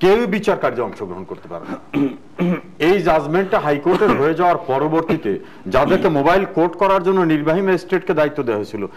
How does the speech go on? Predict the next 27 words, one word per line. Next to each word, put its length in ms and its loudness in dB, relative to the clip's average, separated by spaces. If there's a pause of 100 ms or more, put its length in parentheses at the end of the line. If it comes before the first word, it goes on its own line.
(160)
সেটাকে 480 2
হাইকোর্ট 380 2
অবৈধ 280 2
ঘোষণা 320 0
করে 200 0
বলছেন 400 -2 (340)
মাজদার 460 2
হোসেন 300 -2
মামলার 420 2
পরে 380 0 (520)
ছোট 280 0
বিচার 380 2
হোক, 240 0
দশ 340 0
টাকা 200 2
জরিমানা 460 2
হোক, 300 -2 (280)
ছয় 160 2
মাসের 280 0
conviction 520 0
হোক, 160 -2 (240)
কোনো 200 4
authority 460 2
নাই 260 0 (460)
judicial 760 2
magistrate 640 0
যারা 320 2